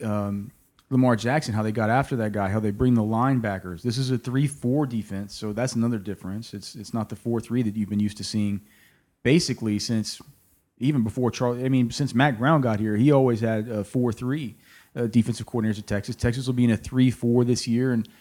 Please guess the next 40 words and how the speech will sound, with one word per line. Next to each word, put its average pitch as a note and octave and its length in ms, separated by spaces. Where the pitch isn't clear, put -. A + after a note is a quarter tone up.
it's C#3 120
interesting D#3+ 380
to C3 80
see D3+ 220
that B2 120
the B2+ 100
defensive C#3 440
linemen C3+ 600
aren't C#3 260
necessarily C3 540
being A#2+ 260
used B2 340
as A2+ 260
two-gapping B2 720
defensive G#2 440
linemen G#2 480
as A#2 160
much C#3+ 180
as G2+ 120
these D3 160
guys A#2+ 280
are A2+ 40
being A#2 320
used A#2 240
as, G2+ 100
like, F2 180
slanting, A2+ 840
like, A2 220
you'll, B2 160
like, A#2+ 280
some C#3+ 220
of C#3 60
the, G#2+ 200
sometimes C3 300
you'll C3 100
even A#2 140
see A2+ 140
a G2+ 40
four C3 220
technique G#2+ 480